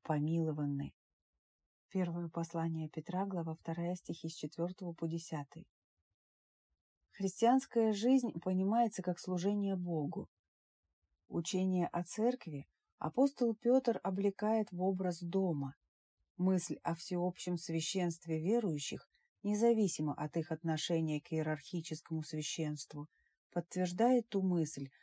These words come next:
что во Христе, в человеке восстанавливается священство Адама, утерянное через грех. Общее священство верующих получает осуществление в духовной жизни.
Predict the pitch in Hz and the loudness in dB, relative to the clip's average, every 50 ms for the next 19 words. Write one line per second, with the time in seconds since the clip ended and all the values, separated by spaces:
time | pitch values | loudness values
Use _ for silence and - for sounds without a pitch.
0 | _ _ _ - - - - 160 139 - - - 151 160 160 - - 175 156 151 | _ _ _ -18 -6 -2 -2 -2 -2 -2 -6 -4 -2 -2 -2 0 0 -2 -2 -2
1 | 143 - - - - 175 185 196 214 220 _ _ _ _ _ - - - - 165 | -2 -4 -6 -4 0 2 2 2 0 0 _ _ _ _ _ -14 -4 0 2 2
2 | 160 156 156 156 180 220 233 220 - 156 - - _ _ - - 156 165 170 - | 4 4 4 4 4 4 4 2 0 -4 -6 -6 _ _ -8 -4 0 0 0 0
3 | - - 175 175 196 226 233 226 226 226 220 214 214 202 - - 196 - - 180 | 2 0 2 2 2 2 2 2 2 2 4 2 2 0 0 -2 -4 -2 -2 -2
4 | 180 165 - - 165 160 160 160 - - 160 160 156 156 156 160 151 151 143 139 | -2 -2 -2 -2 -2 -2 -2 -2 -4 -6 -4 -2 -2 -2 -2 -2 -2 -2 -2 -2
5 | 139 135 - _ _ _ _ _ _ - 170 160 - - 165 180 190 208 202 190 | -4 -6 -8 _ _ _ _ _ _ -4 -4 -4 0 2 2 4 4 4 2 2
6 | 185 180 175 170 165 165 - 156 147 151 151 160 156 156 147 151 143 131 127 - | 2 2 0 0 -2 -2 -2 -2 -2 -2 -2 -2 -4 -4 -4 -2 -4 -4 -6 -8
7 | - _ _ _ _ _ _ _ _ _ _ _ _ _ - 180 208 202 208 - | -12 _ _ _ _ _ _ _ _ _ _ _ _ _ 2 2 2 2 2 0
8 | - 202 185 180 - - 180 170 - - - 185 190 190 - - - 170 170 160 | 2 2 2 2 2 0 0 0 0 0 0 0 0 0 -2 -2 -2 0 0 2
9 | 156 175 202 226 226 202 160 151 143 - - 127 131 - _ _ _ _ _ _ | 2 4 4 4 4 2 2 0 -2 -2 -4 -4 -6 -8 _ _ _ _ _ _
10 | - 180 180 190 190 - - 254 269 262 262 - 196 - - 196 - 208 185 - | -2 0 2 2 2 4 6 6 6 6 4 2 -4 -2 -2 -2 -2 -2 -4 -4
11 | - - - 185 185 190 196 190 185 185 175 165 165 170 165 - - 170 165 160 | -6 -4 0 2 2 4 4 2 2 0 0 0 0 -2 -2 0 0 0 0 2
12 | 170 165 165 160 156 170 165 151 143 - - 131 135 131 | 2 2 2 2 2 0 0 0 -2 -4 -6 -6 -6 -6